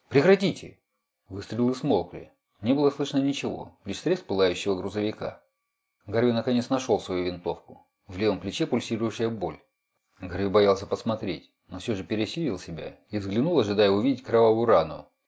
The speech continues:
Но не увидел ничего. Вообще ничего.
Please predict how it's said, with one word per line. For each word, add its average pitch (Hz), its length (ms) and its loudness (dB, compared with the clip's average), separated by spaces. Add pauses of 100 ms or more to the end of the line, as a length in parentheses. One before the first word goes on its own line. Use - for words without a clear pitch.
(140)
Но 98 140 -6
не 104 100 -4
увидел 120 320 4
ничего. 117 580 -2 (240)
Вообще 104 380 -2
ничего. 98 560 -6